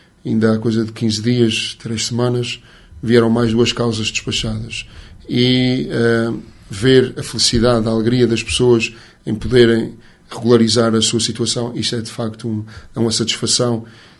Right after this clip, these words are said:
enorme, portanto, e, e, e poder ajudar as pessoas neste, neste particular,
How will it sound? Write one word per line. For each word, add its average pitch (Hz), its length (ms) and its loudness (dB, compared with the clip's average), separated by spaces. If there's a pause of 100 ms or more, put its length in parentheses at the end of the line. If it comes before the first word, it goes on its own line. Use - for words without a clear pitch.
(160)
enorme, 123 440 4
portanto, 107 460 -8
e, - 80 -4
e, 117 440 -2
e - 40 -8
poder 113 440 0 (320)
ajudar 113 400 2
as 113 120 2
pessoas 120 320 4
neste, 117 340 2
neste 113 240 0
particular, 131 600 -2